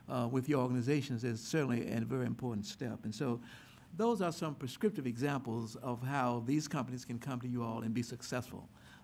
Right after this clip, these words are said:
uh, at least have a fighting chance and a level playing field to be successful. And that's really important. So, um, one of the conversations has been around mentoring, mentorship programs. And, and so, um, within your organizations, do you have mentor,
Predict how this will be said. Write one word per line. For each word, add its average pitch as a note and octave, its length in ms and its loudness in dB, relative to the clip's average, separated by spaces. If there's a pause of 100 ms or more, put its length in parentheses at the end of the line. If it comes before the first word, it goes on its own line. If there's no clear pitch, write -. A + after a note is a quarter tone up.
uh, A2+ 240 -4 (220)
at C#3 80 0
least F3 180 2
have B2+ 140 0
a A#2 60 0
fighting A#2 420 0
chance C#3 380 0
and A#2+ 100 0
a A#2 40 0
level B2 200 0
playing F3 360 2
field G#2+ 200 0
to A2 80 -4
be G#2+ 80 -2
successful. G#2 560 -10 (360)
And B2 100 -4
that's A#2 180 -6
really G#2+ 160 -6
important. - 320 -10 (600)
So, G3+ 360 6
um, F3 420 4 (220)
one A#3 260 6
of B3 80 6
the F3+ 80 4
conversations D3+ 600 0
has C3+ 140 0
been C#3+ 220 -2
around C3+ 560 2 (100)
mentoring, C#3 460 2 (340)
mentorship B2+ 540 -2 (140)
programs. B2+ 540 0
And, A2+ 200 -2
and - 200 -6 (460)
so, D3+ 440 4
um, C#3 440 2 (100)
within F#3+ 360 6
your G#3+ 160 10
organizations, C#3+ 760 4
do D#3 140 2
you G3+ 220 6
have E3+ 380 4
mentor, D3 440 2